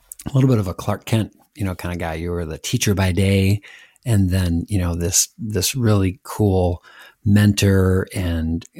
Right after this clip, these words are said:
uh, you know, almost a, almost like a, kind of like a faith coach, uh, you know, by night. Um, and then, you know, with the retreats or, or the, I remember the concerts we'd go to and camp out. And,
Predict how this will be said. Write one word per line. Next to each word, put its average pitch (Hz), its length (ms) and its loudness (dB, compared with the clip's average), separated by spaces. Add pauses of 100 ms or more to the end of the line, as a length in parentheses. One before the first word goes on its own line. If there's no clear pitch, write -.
uh, - 40 -4
you 98 120 -2
know, 82 80 -4
almost 104 400 2
a, 92 240 -8 (260)
almost 123 220 2
like 104 160 -2
a, 87 200 -4 (720)
kind 107 180 -4
of 90 40 -6
like 92 160 -6
a 82 80 -10
faith - 360 -8
coach, - 560 -4 (120)
uh, 104 40 -4
you 90 100 -4
know, 90 140 -6
by 92 180 -4
night. 90 420 -6 (460)
Um, 92 440 -2
and 98 160 0
then, 90 300 -2
you 101 80 -2
know, 87 140 -4
with 95 260 -8
the - 200 -16
retreats 127 760 0
or, 104 320 -2
or 92 140 -2
the, 90 100 -4
I 92 240 -6
remember 107 300 4
the 85 100 -4
concerts - 680 0
we'd 107 140 0
go 104 180 2
to 107 280 0
and 90 100 -2
camp - 320 -8
out. 92 280 -8
And, 95 160 -10